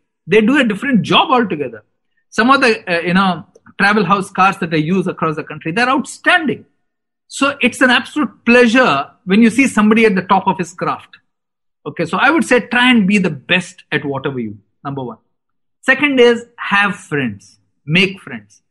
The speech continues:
Your colleagues are not your enemies. We have this notion of a one zero. I have to win if he loses. That's not true.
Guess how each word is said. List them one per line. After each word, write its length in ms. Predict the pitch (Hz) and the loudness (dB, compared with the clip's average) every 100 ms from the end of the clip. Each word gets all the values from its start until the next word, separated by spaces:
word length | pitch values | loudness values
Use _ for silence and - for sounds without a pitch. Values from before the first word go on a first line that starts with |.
| _ _ _ - | _ _ _ -2
Your 240 | 214 226 | 0 0
colleagues 400 | 240 262 285 247 | 2 2 2 2
are 80 | 247 | 2
not 240 | 208 220 | 4 4
your 160 | 214 180 | 4 2
enemies. 540 | 151 151 123 - - _ _ _ _ _ _ - | 0 -2 -8 -12 -20 _ _ _ _ _ _ 0
We 160 | 202 | 2
have 220 | 247 285 294 | 2 2 0
this 140 | 220 | 0
notion 480 | 196 247 - 254 254 | 4 4 2 0 0
of 160 | 208 | 0
a 80 | 214 | 0
one 280 | 147 180 202 | 2 4 4
zero. 400 | 156 170 147 - _ _ _ - | 2 0 0 -4 _ _ _ -2
I 160 | 220 | 0
have 240 | 247 254 - | 2 0 2
to 80 | 233 | 4
win 180 | 233 | 6
if 160 | 226 - | 4 2
he 200 | - 202 | 4 4
loses. 460 | 170 143 117 - _ - | 4 0 -6 -18 _ -6
That's 200 | 202 - | -4 -2
not 280 | 190 - - | -4 -4 -8
true. 160 | 170 | -8